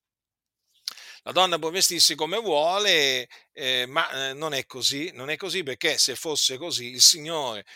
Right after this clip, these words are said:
non avrebbe, eh, tramite l'Apostolo Paolo, eh, diciamo, dato, dato questi, questi, questi comandamenti, eh, che riguardano appunto in particolare, in particolare la donna.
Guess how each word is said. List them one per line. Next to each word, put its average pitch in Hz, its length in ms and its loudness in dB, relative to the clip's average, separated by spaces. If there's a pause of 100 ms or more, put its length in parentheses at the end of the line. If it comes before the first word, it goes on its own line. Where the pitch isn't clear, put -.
(180)
non 170 220 -6
avrebbe, 139 920 2
eh, 110 260 -14
tramite 131 720 -2
l'Apostolo 147 560 -4
Paolo, 120 680 -2 (340)
eh, 113 680 -8
diciamo, 120 560 -6
dato, 131 760 6 (580)
dato 160 340 4
questi, 135 720 0
questi, 127 520 -4
questi 147 280 -4
comandamenti, 135 880 0
eh, 120 300 -20
che 117 140 -12
riguardano 131 580 -2
appunto 127 420 -18
in 113 80 -16
particolare, 123 920 -6 (480)
in 143 120 -16
particolare 123 640 -4
la 117 120 -8
donna. 113 460 -12